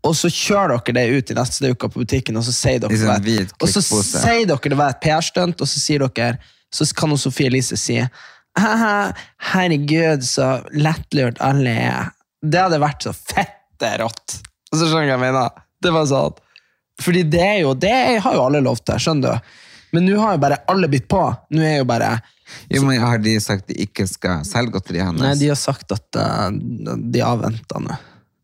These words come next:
Speaker 2: Men hvordan type godteri var det snakk om?
Speaker 1: Nei, jeg vet ikke enda.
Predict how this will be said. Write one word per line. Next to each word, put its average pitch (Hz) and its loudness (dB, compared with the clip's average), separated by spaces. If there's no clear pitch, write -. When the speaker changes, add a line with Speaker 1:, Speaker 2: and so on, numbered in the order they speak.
Speaker 2:
Men 110 0
hvordan 113 -2
type 95 -4
godteri 80 -6
var 82 -4
det 90 -4
snakk 120 -4
om? 127 -2
Speaker 1:
Nei, - 0
jeg 107 0
vet 262 -2
ikke - -4
enda. 110 -4